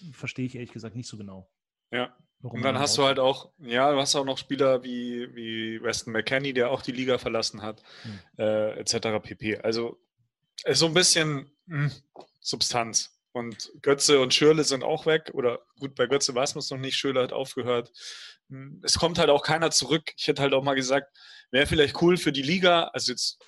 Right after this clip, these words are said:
Speaker 2: ohne jetzt im Einzelfall beurteilen zu wollen, ob das jetzt Sinn macht oder nicht, aber ein Khedira, ein Özil, ein, ein Loris Karius, ja,
Speaker 1: Mhm.
Speaker 2: holt die Jungs heim.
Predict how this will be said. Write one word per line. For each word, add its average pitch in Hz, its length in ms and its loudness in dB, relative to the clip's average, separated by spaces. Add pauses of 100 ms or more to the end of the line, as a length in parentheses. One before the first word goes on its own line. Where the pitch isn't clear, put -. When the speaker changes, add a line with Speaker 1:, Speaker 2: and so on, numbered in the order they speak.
(140)
Speaker 2:
ohne 190 240 4
jetzt 156 240 4
im 147 80 -4
Einzelfall 147 520 2
beurteilen 147 440 4
zu 131 120 -2
wollen, 131 220 2
ob 127 80 -4
das - 160 0
jetzt - 160 -2
Sinn 160 160 4
macht 147 260 0
oder 120 160 0
nicht, 147 260 -2
aber 117 260 0 (400)
ein 131 180 0
Khedira, 143 560 2
ein 135 180 -2
Özil, 135 640 2
ein, 123 320 0
ein 131 220 -4
Loris 156 280 2
Karius, 151 720 0
ja, 131 260 0
Speaker 1:
Mhm. 135 260 -8
Speaker 2:
holt 170 260 2
die 180 80 0
Jungs 190 280 2
heim. 180 280 0